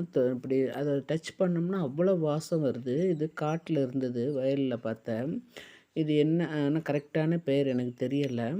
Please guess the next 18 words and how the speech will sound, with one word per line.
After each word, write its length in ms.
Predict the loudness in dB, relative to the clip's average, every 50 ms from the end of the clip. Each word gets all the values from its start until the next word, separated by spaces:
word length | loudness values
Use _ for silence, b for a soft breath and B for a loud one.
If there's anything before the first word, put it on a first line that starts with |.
| -4 -6 B B B B B B B B
ஆனா, 160 | _ 2 2 4
இது 200 | 4 4 4 4
நம்ம 300 | 4 4 4 2 2 2
சின்ன 220 | 0 0 2 2 2
பிள்ளையிலலாம் 520 | 2 2 2 2 4 4 2 2 2 2 2
இது 100 | 2 0
நாங்க 240 | 0 0 -2 -4 -4
சாப்பிட்ருக்குறோம். 800 | -4 -4 -4 -4 -6 _ -6 -6 -4 -2 -2 -2 0 0 0 -2 -4 -6 b b b b b b _
நல்லா 280 | -2 0 2 2 2 2
நம்ம 200 | 2 2 2 0 0
துளசியை 500 | -2 -2 0 0 0 0 2 2 2 2
விட 240 | 2 2 2 2 2
அதிகமா 520 | 2 0 0 -2 0 0 0 0 0 -2 -4 -4
காட்டமா 520 | -2 -2 -2 -2 -2 -2 -2 0 0 0 0 -2
இருக்கும், 360 | -2 -4 -4 -4 -2 -2 0
நல்ல 360 | 0 0 -2 -2 -2 -2 -2 -2 -2
மணமா 520 | -2 -2 -2 -2 -2 -2 -2 -2 -2 -2
இருக்கும். 460 | -2 -4 -4 -6 -6 -4 -4 -2 -2